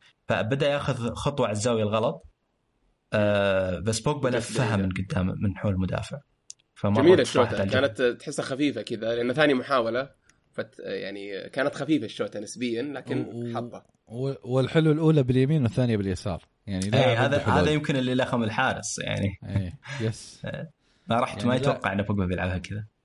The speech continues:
Speaker 3: بالضبط، ولعبها، يعني، دايركت هيت، شيء ممتاز جدًا الشوطة.
Speaker 2: مم.
Speaker 1: يستاهل بوجبا يسجل الهدف هذا، وفي النهائي، يعني، أعتقد نقدر نتفق إن أفضل لاعب في فرنسا في البطولة كان بوجبا.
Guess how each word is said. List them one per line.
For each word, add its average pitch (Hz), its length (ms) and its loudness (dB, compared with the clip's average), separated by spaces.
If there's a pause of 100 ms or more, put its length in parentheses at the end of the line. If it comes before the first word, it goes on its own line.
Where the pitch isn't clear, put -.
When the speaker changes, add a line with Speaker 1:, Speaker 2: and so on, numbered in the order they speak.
(160)
Speaker 3:
بالضبط، 120 680 -8
ولعبها، 127 440 -4
يعني، 98 580 -10 (320)
دايركت 123 520 -4
هيت، 135 160 -8 (260)
شيء 110 640 -8
ممتاز 107 640 -8
جدًا 104 300 -8
الشوطة. 92 420 -14 (760)
Speaker 2:
مم. 95 220 -16 (240)
Speaker 1:
يستاهل 127 380 0
بوجبا 107 240 -4
يسجل 98 420 0
الهدف 98 340 -2
هذا، 101 180 0
وفي 98 120 -6
النهائي، 101 480 0
يعني، 98 200 0
أعتقد 135 400 -2
نقدر 139 200 -2
نتفق 120 340 -4
إن 101 120 2
أفضل 113 320 -2
لاعب 107 240 0
في - 60 -12
فرنسا 110 360 -2
في 98 60 -2
البطولة 104 360 -2
كان 110 180 -4
بوجبا. 107 380 -4